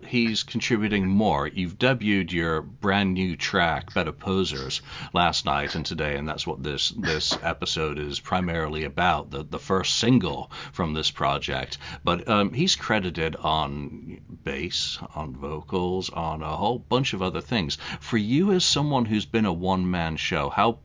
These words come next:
how challenging is that to say to a new collaborator on the music side, not just the vocals,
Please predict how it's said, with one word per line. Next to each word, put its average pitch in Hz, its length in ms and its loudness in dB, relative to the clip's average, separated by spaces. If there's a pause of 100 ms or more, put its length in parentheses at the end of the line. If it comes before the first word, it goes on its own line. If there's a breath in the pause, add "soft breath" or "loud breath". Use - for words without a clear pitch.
(340 loud breath)
how 175 240 2
challenging 143 760 4
is 95 180 2
that 95 300 2
to 92 160 -2
say 95 600 2
to 87 460 0
a 87 60 0
new 92 320 0
collaborator 78 1000 0 (800 loud breath)
on 101 140 2
the 85 80 -2
music 92 460 2
side, 64 460 0
not 101 200 -2
just 95 200 -6
the 85 80 -4
vocals, 80 640 -4